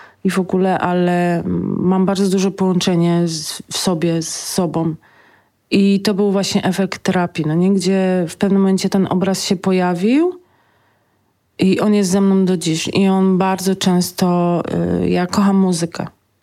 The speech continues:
Y, i, i muzyka mi bardzo też pomogła w terapii.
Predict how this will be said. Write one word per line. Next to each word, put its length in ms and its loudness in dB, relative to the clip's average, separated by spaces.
Y, 40 -14
i, 480 2
i 220 2
muzyka 440 2
mi 140 2
bardzo 300 -2
też 180 -4
pomogła 400 0
w 60 -8
terapii. 560 0